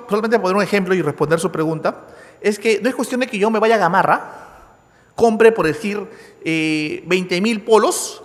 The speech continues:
y los exporte y quiero drawback. No es así. ¿Estamos? Para cogerme el drawback,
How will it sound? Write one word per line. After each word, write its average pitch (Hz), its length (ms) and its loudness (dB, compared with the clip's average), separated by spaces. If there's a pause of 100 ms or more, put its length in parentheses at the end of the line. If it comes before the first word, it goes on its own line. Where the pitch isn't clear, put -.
y 165 60 -4
los 160 160 -2
exporte 220 400 2
y 170 60 -4
quiero 170 180 0
drawback. 165 340 0 (520)
No 156 40 -10
es 165 80 -10
así. 156 320 -8 (920)
¿Estamos? - 480 0 (1000)
Para 170 160 0
cogerme 269 340 -2
el 247 80 -2
drawback, 185 380 0